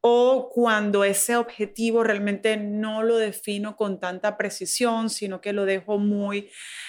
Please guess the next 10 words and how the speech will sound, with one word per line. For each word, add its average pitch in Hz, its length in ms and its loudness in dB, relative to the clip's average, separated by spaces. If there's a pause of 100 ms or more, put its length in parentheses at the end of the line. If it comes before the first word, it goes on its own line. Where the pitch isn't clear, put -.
a 240 60 2
la 240 120 2
creatividad, 202 960 2
a 196 60 0
la 190 80 -2
inspiración, 202 1040 0
no 214 120 -4
tiene 262 260 4
un 226 220 4
norte. 208 680 2